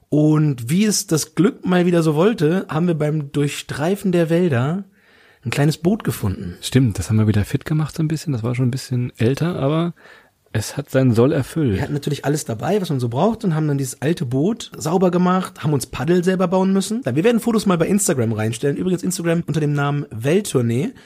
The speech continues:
Speaker 1: Guckt mal rein, schaut's euch an. Das Boot mit Christoph und mir drin, es gibt Fotos, Beweisfotos. Ist sehr, sehr kleine, kleine Nussschale, mit der wir dann jeden Tag zum Angeln rausgefahren sind, weil wir hatten irgendwann nach ein paar Tagen auch keine Lust mehr, dieses ganze Maggi und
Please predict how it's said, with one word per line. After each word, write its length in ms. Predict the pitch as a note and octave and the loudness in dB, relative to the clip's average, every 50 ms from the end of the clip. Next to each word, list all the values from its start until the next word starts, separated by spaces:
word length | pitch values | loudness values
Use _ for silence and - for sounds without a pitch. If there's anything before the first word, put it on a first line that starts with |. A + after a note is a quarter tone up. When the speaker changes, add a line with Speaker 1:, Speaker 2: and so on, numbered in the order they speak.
| - - - _ _ _ | -20 -20 -20 _ _ _
Speaker 1:
Guckt 280 | - - G#3 - - - | -2 -2 -2 0 0 0
mal 140 | F#3+ F#3+ F3+ | 2 2 2
rein, 380 | D3+ C#3+ D#3 F#3+ A3 A#3+ A#3 E3+ | 2 0 0 0 -2 -2 -4 -2
schaut's 280 | - E3 E3+ F3+ - | 0 0 0 0 -2
euch 140 | F3 E3 - | -6 -4 -2
an. 180 | D3 F#3+ A3 G3 | -2 -2 0 0
Das 140 | D#3+ - - | 0 -2 0
Boot 300 | - E3+ F#3+ G#3+ F3+ - | 0 2 2 2 -2 -2
mit 100 | F#3 D#3+ | -6 -2
Christoph 280 | - - F#3 - F3+ D#3+ | 0 0 0 2 2 0
und 100 | E3+ E3 | 0 2
mir 140 | E3 F3 F3 | 2 2 2
drin, 180 | F3 F#3 F#3+ | 2 2 2
es 80 | F3+ - | 0 0
gibt 160 | - E3 - | -2 -6 -2
Fotos, 480 | - E3+ E3+ E3+ - C#3 F3 G#3+ - - _ - _ _ _ _ _ | -2 -2 -2 0 0 0 0 -2 -6 -10 _ -20 _ _ _ _ _
Beweisfotos. 640 | - C3 C#3+ D3+ F#3+ G3 - - B2+ B2 - E3+ D#3+ | -2 0 2 2 2 2 0 -2 0 0 0 -2 -2
Ist 80 | D3 B2 | 0 2
sehr, 140 | D#3+ F#3 F#3+ | 2 2 2
sehr 100 | G3+ F#3 | 2 0
kleine, 240 | - - F#3+ F#3+ F3+ | 0 -2 -2 -2 0
kleine 180 | - E3+ D#3+ | -2 -2 0
Nussschale, 600 | D3+ D3+ F3 F#3 - - F#3 F3+ F#3 G3 A3 A#3+ - - - - - - _ | 0 0 0 -2 -2 -4 -2 -2 -2 -2 -2 -4 -8 -16 -20 -20 -20 -6 _
mit 100 | C#3 D3+ | 0 2
der 80 | F3+ | 4
wir 60 | F#3+ | 4
dann 100 | F#3 F3 | 4 4
jeden 240 | D3+ D#3 F#3 F#3+ G3+ | 2 0 0 -2 0
Tag 240 | - F3+ F3 E3+ - | -2 -2 -4 -4 -4
zum 140 | - D#3+ - _ | -8 -8 -4 _
Angeln 300 | F3 G3+ A3 F#3 D3+ C3+ | 2 2 4 4 2 0
rausgefahren 680 | G#2 F#2+ A2+ A2 - - A2+ - B2 A2+ A2+ A2+ A2+ | 0 -2 -6 -6 -6 -10 -8 -6 -4 -2 -2 -2 -2
sind, 320 | A#2+ C#3+ E3+ A3 A#3+ - _ - _ - - - - _ - | -2 -2 -4 -4 -6 -8 _ -20 _ -20 -20 -20 -20 _ -6
weil 560 | A2+ B2 C3 C#3+ F3 G#3 A#3+ B3+ B3+ C#4 - - | 0 2 4 4 4 4 4 2 -2 -4 -6 -8
wir 180 | G3+ D3+ - | -6 -6 -6
hatten 140 | D#3+ - D#3 | -4 -2 0
irgendwann 640 | E3+ F3 F3+ E3+ F3 F3 E3 D3 C#3 - - - - | 0 2 2 2 2 0 0 -4 -6 -12 -18 -18 -12
nach 100 | - D3+ | -8 -8
ein 60 | D3+ | -6
paar 140 | - E3 D3+ | -4 -6 -6
Tagen 240 | - D#3+ F3 F#3+ E3 | -6 -8 -8 -6 -8
auch 100 | D#3 C#3+ | -8 -6
keine 200 | - D3 C#3 C#3 | -4 -4 -2 -2
Lust 240 | C#3+ E3 E3+ - - | -2 -4 -4 -4 -4
mehr, 100 | D#3+ D3+ | -4 -4
dieses 240 | C#3+ C#3 C3+ C3 - | -2 -4 -6 -6 -6
ganze 320 | - D3+ D3+ - - C#3+ | -4 -4 -4 -2 0 0
Maggi 640 | C3+ C3 C3+ C#3 C#3+ D#3+ D#3 D#3+ D#3+ D#3+ D#3+ D#3 | 0 0 0 0 0 0 0 -2 -2 0 0 0
und 500 | D#3+ - C3+ C#3 C3+ C3+ C3+ B2+ - - | -2 -2 -2 -2 -2 -2 -4 -6 -10 -16